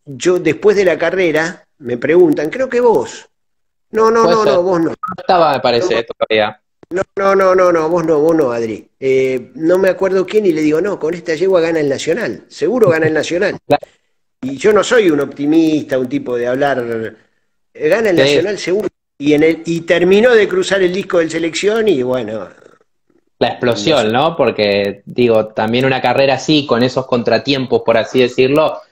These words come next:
Speaker 2: de-, debe
Speaker 1: Sí.
Speaker 2: ser un desahogo.
Speaker 1: Sí, sí, pero aparte después vino, al día siguiente vino la venta. Así que nos quedamos sin el Nacional.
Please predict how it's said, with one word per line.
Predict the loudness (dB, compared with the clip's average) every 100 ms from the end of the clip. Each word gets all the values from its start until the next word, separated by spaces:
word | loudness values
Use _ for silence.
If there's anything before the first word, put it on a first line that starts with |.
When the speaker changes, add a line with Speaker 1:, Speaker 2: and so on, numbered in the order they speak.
| _ _
Speaker 2:
de-, | -2 0 2
debe | 2 2
Speaker 1:
Sí. | 0
Speaker 2:
ser | -4
un | -2
desahogo. | -2 2 2 4 0 -4 -10 _ _ _ _ _ _
Speaker 1:
Sí, | -4 0 0
sí, | 2 0
pero | 0 -4
aparte | -2 -4 -2
después | 0 2 2
vino, | 4 2
al | 0
día | -2 -2
siguiente | 0 -2 0
vino | -2 -4
la | -6
venta. | -6 -6 -10 -18 -20 _ _ _ _ _
Así | -10 -8 -8 -8
que | -2 -2 -2 -10 -20 _
nos | -10 -4
quedamos | -2 -2 -4
sin | -4 -4
el | -4
Nacional. | -6 -6 -8 -10